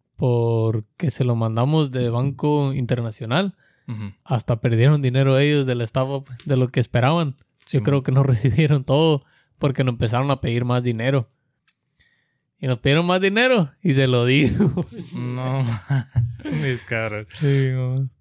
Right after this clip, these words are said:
Speaker 2: Oye,
Speaker 1: Se nos
Speaker 2: qué
Speaker 1: atontó.
Speaker 2: Y ya, pues, chingue su madre, pues, dijeron, "No, pues, mejor vamos, mejor ir Airbnb
Speaker 1: Sí,
Speaker 2: a
Speaker 1: pues,
Speaker 2: lo
Speaker 1: lo
Speaker 2: seguro".
Speaker 1: bueno era, no,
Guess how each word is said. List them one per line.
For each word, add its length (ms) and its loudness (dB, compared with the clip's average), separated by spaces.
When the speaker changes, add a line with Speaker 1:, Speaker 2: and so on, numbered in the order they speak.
Speaker 2:
Oye, 200 -6
Speaker 1:
Se 60 0
nos 260 0
Speaker 2:
qué 100 -2
Speaker 1:
atontó. 380 0
Speaker 2:
Y 100 0
ya, 200 0
pues, 240 -10
chingue 160 -8
su 140 -6
madre, 300 0
pues, 160 -6
dijeron, 340 -6
"No, 140 -2
pues, 120 -6
mejor 240 -2
vamos, 220 0
mejor 320 0
ir 220 0
Airbnb 720 0
Speaker 1:
Sí, 360 -2
Speaker 2:
a 80 -2
Speaker 1:
pues, 180 2
Speaker 2:
lo 0 -
Speaker 1:
lo 60 2
Speaker 2:
seguro". 80 0
Speaker 1:
bueno 560 -2
era, 320 -2
no, 500 -8